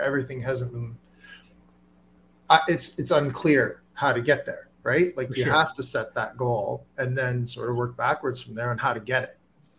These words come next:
Speaker 2: One hundred percent. And I hear, I hear that as well. I started back in whatever it was, nineteen ninety-nine or ninety-eight. It was easier back then.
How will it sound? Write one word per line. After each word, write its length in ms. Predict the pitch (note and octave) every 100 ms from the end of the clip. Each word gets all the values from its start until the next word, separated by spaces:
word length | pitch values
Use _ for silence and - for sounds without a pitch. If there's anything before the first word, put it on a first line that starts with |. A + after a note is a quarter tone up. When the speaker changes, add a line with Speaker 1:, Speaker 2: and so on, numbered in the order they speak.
| _ _ -
Speaker 2:
One 120 | B2
hundred 180 | C3 A#2+
percent. 280 | - D3+ -
And 120 | F#3
I 120 | F#3 F3+
hear, 260 | F3+ F#3+
I 120 | E3+ E3
hear 140 | E3+
that 120 | C#3+
as 100 | B2
well. 160 | B2 A2+
I 140 | B2
started 440 | B2+ - C#3+ C#3+ B2
back 280 | C3 C3
in 220 | C3 A#2+ G#2 - - _ -
whatever 280 | B2 B2+ B2+
it 40 |
was, 180 | B2+ A2
nineteen 640 | A#2+ B2 A#2 - B2 B2 G#2
ninety-nine 760 | G#2+ B2 B2 A#2+ A2+ A2 A2 B2+
or 60 | A2+
ninety-eight. 600 | B2+ A#2+ A#2+ B2 - - _ - -
It 60 | C3
was 160 | B2+
easier 300 | F3 D#3 B2+
back 280 | G#2+ A2 -
then. 240 | A#2 G#2